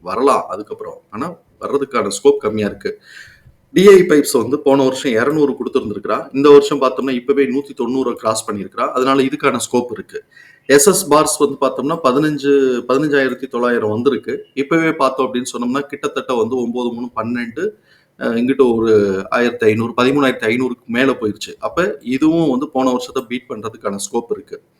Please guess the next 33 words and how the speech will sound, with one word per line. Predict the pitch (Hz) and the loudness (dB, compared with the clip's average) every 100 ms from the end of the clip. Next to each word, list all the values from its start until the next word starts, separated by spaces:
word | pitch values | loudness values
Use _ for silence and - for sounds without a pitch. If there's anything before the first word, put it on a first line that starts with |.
| - - _ - | -20 -20 _ 2
எஸ் | 147 208 | 4 6
எஸ் | 196 - | 4 4
பைப்ஸும் | 160 165 - 175 | 2 2 -2 -2
வந்து | 165 151 | 0 0
நாலாயிரத்தி | 147 143 147 143 - | 4 6 6 6 4
எழுநூறு | 123 135 139 131 | 2 4 2 -2
கொடுத்துருக்காங்கன்னா, | 120 123 123 113 117 139 | -4 -4 -4 -2 -2 0
அதுவும் | 117 127 160 160 | 2 2 0 0
பீட் | 143 143 | -2 -2
பண்றதுக்கான | 147 123 123 120 107 | -4 -4 -4 -6 -8
ஸ்கோப் | 107 - 117 - | -8 -4 -6 -4
இருக்கு. | 104 - 156 | -6 -2 -2
அதே | 120 127 | 0 0
மாதிரி | 127 117 143 | 0 -2 -4
டி | - | 0
எம் | 156 143 | 2 2
டி | 131 | -2
பாஸ் | 110 117 123 - | -4 -2 -2 -2
நூத்தி | 127 135 | -4 -4
இருபத்தி | 131 117 - 113 | -6 -6 -6 -2
ஒண்ணு, | 104 107 113 107 _ _ _ _ 123 | -2 0 -4 -8 _ _ _ _ -4
அஹ், | 107 | -4
கிலோ, | - 143 120 - - - 226 233 | 4 6 6 2 -12 -12 -10 -4
அது | 127 | 2
வந்து | 127 120 | 2 2
பார்த்தோம்னா, | 131 123 123 180 185 | 0 0 0 0 0
இதுவும் | 139 156 156 | 2 2 2
வந்து | 123 110 - | 2 0 -2
பார்த்தோம்னா | 113 110 104 104 123 | -4 -6 -8 -8 -6
பீட் | 120 120 | -8 -6
பண்றதுக்கான | 110 101 104 92 107 175 _ | -8 -8 -8 -10 -12 -14 _
வாய்ப்புகள் | - 113 110 107 | -2 0 0 -4
இருக்கு. | 95 92 - | -6 -8 -10